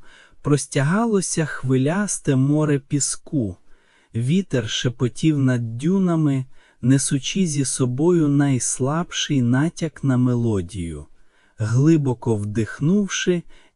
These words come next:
Еліас зібрався з думками. Заради цього він прийшов сюди, за легендарними співучими пісками. Він відчув прилив хвилювання, змішаний з глибоким почуттям благоговіння.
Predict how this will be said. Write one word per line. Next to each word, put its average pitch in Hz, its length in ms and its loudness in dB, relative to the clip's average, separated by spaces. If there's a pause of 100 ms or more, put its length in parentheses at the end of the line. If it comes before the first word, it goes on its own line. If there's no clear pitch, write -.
Еліас 131 420 4
зібрався 117 840 -2
з 117 120 -4
думками. 123 920 0 (480)
Заради 143 540 2
цього 180 520 0
він 160 240 0
прийшов 143 680 0
сюди, 92 540 -4 (400)
за 120 320 2
легендарними 120 1160 2
співучими 127 1000 0
пісками. 117 960 -4 (720)
Він 190 300 4
відчув 185 580 0
прилив 151 580 4
хвилювання, 135 1160 2
змішаний 131 800 0
з 110 100 -4
глибоким 120 760 0
почуттям 120 800 0
благоговіння. 123 1400 0